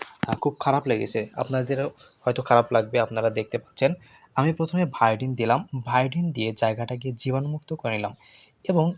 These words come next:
এর আগে রুগীটাকে আমি অবশ করে নিয়েছি, মানে লোকালাইজ অবশ যেটা বলে, মানে লিডোকেইন হাইড্রোক্লোরাইড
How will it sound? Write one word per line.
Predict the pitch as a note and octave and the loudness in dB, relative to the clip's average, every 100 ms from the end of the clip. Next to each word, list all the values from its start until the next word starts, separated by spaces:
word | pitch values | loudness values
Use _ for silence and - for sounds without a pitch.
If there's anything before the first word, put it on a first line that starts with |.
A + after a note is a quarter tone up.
| - | 0
এর | D3 D#3 | 0 2
আগে | - A2+ A#2+ E3 _ _ _ _ _ - | 0 0 0 -4 _ _ _ _ _ -8
রুগীটাকে | C#3 D3 D#3 D#3 D3+ | -2 0 0 0 0
আমি | E3 F3 - | 0 0 0
অবশ | A#2 B2+ C3 | -2 -2 -6
করে | - A2+ | -4 -2
নিয়েছি, | G#2+ A2 - D#3 F3+ - | -2 -4 -4 -8 -8 -10
মানে | A#2 A2+ A#2+ - | -6 -4 -6 -6
লোকালাইজ | A#2+ C3+ C3+ C#3+ C#3 D3+ - | -4 -4 0 2 2 0 -6
অবশ | - A2+ A#2+ - - | -12 -12 -12 -12 -14
যেটা | B2+ A#2+ A2+ | -10 -4 0
বলে, | A2+ B2+ E3 - - _ - | 2 0 -2 -10 -20 _ -8
মানে | A2 A2 A#2 _ _ _ - - _ _ - | -6 -4 -8 _ _ _ -20 -20 _ _ -6
লিডোকেইন | C#3+ D#3 D#3+ F3 D#3+ | -2 -2 -2 -2 2
হাইড্রোক্লোরাইড | B2 B2 B2+ B2+ B2+ C3 | 2 2 -2 0 2 0